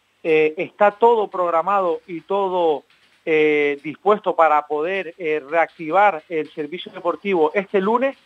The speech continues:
pero claro, también tenemos que esperar al, a la, a la publicación oficial del decreto en el boc, porque a pesar de pasar en, en,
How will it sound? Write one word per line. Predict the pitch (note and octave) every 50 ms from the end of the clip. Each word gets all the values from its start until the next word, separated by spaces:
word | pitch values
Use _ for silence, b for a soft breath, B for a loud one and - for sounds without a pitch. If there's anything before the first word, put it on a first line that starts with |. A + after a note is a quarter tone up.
| _ _ _ _ _ _ _ _ _ _ _ _ -
pero | - - F#3+ G#3+ G3
claro, | D3+ G3 A3 G#3 D3+ A#2+ - _ _ -
también | - D3+ C#3+ C#3+ D3+ E3 E3
tenemos | E3 F3+ F3+ F3+ F#3 -
que | - E3+
esperar | - - E3+ D#3 E3 F3 F#3+ G3 G3+ G3 -
al, | F3 E3 D#3 D3+ D3+ D3 C#3+ D3 - _ -
a | D#3
la, | D3 C#3+ C#3+ C#3+ C#3 C#3 C#3 C3+ C3 C3 C3+ - -
a | D3+
la | C#3+ C#3
publicación | B2+ C#3 C#3 C3+ B2 C3+ C3+ - D#3 E3
oficial | E3+ - - D#3 - - D#3+ E3 E3+ F3+ F3 E3 C#3+
del | D3+ D3 C#3+ C#3
decreto | C#3 C3+ D3 F3+ F#3+ F3+ F3+ E3
en | D#3 D3
el | C#3+ C#3
boc, | C#3 - G#3+ A3+ A3+ - _ _ _ _ _ _ _ _ _ _ _ _ _ -
porque | - D#3 D3 -
a | D3+ D3
pesar | D3 C#3 - E3+ D#3+
de | F3+
pasar | F3 E3+ D#3+ - F#3 F3 F3
en, | E3 E3 E3 E3 -
en, | F#3+ E3+ E3 E3 D#3 D3+ D3+ D3 C#3+ C#3+ C#3